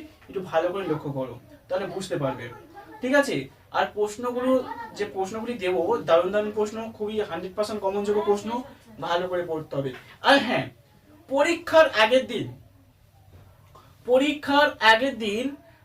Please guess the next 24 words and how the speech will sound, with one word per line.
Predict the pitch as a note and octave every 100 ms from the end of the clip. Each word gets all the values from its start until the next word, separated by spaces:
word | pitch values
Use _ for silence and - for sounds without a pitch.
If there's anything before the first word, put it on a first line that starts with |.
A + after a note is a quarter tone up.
| -
আমি | F#3+ A#3 B3+
ছটা | - - G#3 B3+
প্রশ্ন | C4 C4 C4 C4
বলবো, | C4 C4
ছটা | C4 - G#3 G#3+ G#3
ছটাই | - G3 F#3
ফেলে | D#3
দেবো। | C3+ C3 - - _ _ _ _ _ G5+ - - - - - _ -
যে | D3 B3+ C#4+
ছটা | C#4 G#3+ A3+
প্রশ্ন | A#3+ G#3+ G#3 - G#3+
বলবো, | F#3 G3 A3 A3+ A#3
সেই | A#3 - G#3+ A#3+
ছটা | A#3 G3+ G3
প্রশ্ন | F#3+ F#3 F#3 F#3+
সেই | F#3 E3+ F3
দাগেই | D#3+ D3+ E3
পড়বে। | D3 C3 A2+ A2+ - - - - - - - - - -
তার | - G3 G#3
জন্য | G#3 A3 A3 A#3 A3
চ্যানেলটাকে | G#3 G3 G3+ G3+
সাবস্ক্রাইব | G3+ E3+ E3 - G#3+ G#3
করে | F3+ D3+
রেখো। | C#3+ B2+